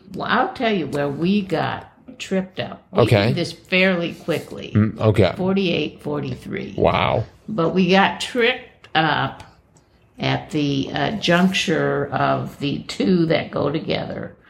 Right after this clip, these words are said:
Speaker 1: eighty-four across and seventy-six down. And the clue for both of them was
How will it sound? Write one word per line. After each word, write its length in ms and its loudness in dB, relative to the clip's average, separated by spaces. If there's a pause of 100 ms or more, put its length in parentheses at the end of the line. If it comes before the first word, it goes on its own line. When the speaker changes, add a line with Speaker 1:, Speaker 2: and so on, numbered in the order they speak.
(260)
Speaker 1:
eighty-four 840 4
across 840 -4 (380)
and 400 0
seventy-six 1300 -4
down. 640 -6 (640)
And 180 -2
the 300 -2
clue 280 4
for 160 2
both 380 2
of 120 2
them 240 -2
was 360 -2